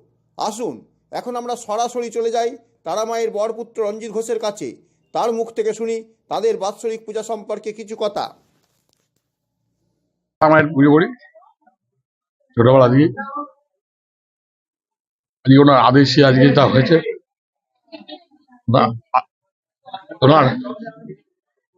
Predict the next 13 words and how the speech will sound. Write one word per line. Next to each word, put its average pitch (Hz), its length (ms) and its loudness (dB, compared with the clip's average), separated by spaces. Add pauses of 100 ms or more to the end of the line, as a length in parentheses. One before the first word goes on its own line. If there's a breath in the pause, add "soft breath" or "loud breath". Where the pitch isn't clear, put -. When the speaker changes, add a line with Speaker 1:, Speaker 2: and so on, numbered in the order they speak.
(320)
Speaker 2:
ওনার, 156 140 4 (1200)
ওনার 131 220 4 (960)
আদেশে 139 360 4
এরা 151 340 4
হয়েছে। 131 360 4 (720)
আজ 135 200 4
যা 151 60 8
দেখছেন 151 400 4 (1000)
সব 139 120 4 (140)
ওনার 147 180 6
দয়া 147 320 6
হয়েছে। 160 260 2 (920)
তাই 143 180 4